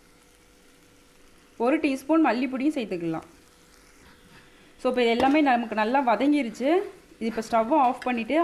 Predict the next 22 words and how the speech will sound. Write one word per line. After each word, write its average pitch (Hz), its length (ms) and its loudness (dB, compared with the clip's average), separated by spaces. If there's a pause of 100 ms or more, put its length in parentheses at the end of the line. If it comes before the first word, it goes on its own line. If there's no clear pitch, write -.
(180)
ஆறுனதுக்கு 294 480 2
பிறகு 202 240 -2 (120)
மிக்ஸி 269 260 -2
ஜாரில் 277 260 2
போட்டு 233 180 -4
நம்ம 226 160 0
அரைச்சி 220 280 -4
எடுத்துக்கலாம். 202 560 -4 (2500)
So, 269 140 -2
இது 226 140 -4
நல்லா 247 180 0 (160)
ஆறிருச்சு. 247 460 -2 (260)
இப்போ - 200 -2
இது 254 100 -4 (120)
கூட 214 120 0 (1700)
கால் 254 280 0
கப் 330 260 -2
தேங்காய் 302 420 -2
துருவல் 233 340 -4
எடுத்திருக்கேன். 196 480 -4
இதையும் 269 340 -2
சேர்த்து 226 240 -4